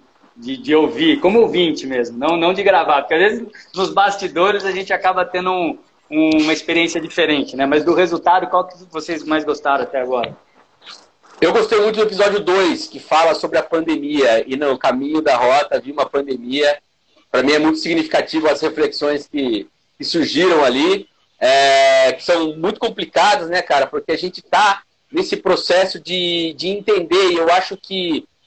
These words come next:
Speaker 2: quando a gente dialoga, como a gente tá dialogando por conta dos podcasts, né, por conta de fazer essa construção, é, a gente consegue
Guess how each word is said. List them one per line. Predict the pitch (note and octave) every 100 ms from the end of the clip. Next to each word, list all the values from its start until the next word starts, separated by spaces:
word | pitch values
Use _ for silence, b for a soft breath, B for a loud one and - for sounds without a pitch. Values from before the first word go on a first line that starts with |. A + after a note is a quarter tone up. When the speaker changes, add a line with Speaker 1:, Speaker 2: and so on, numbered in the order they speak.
| _
Speaker 2:
quando | E3
a | F#3
gente | F#3 - D#3+
dialoga, | E3+ D#3 D#3 F3 D#3
como | - D#3
a | D3+
gente | D3
tá | - D3+
dialogando | C#3 C#3 C3+ B2+ C#3 C#3+ B2+ G#2 - _ _ _
por | C#3+
conta | C#3+ D#3 D#3
dos | C3
podcasts, | - C#3 - B2+ C3 D#3 C#3 - G#2
né, | B2+ C#3
por | - B2+
conta | D3 D#3+ D3+
de | C3 D3
fazer | - B2+ D#3
essa | D#3+
construção, | D3 D3 C#3 B2+ - D#3 F#3+ D#3 _ _ _ _
é, | C3 D3 D3 C#3+ C#3+ C#3 C3+ C3+ - b b b _
a | C#3
gente | F3 -
consegue | F#3+ - F#3+ G3+ F#3 C#3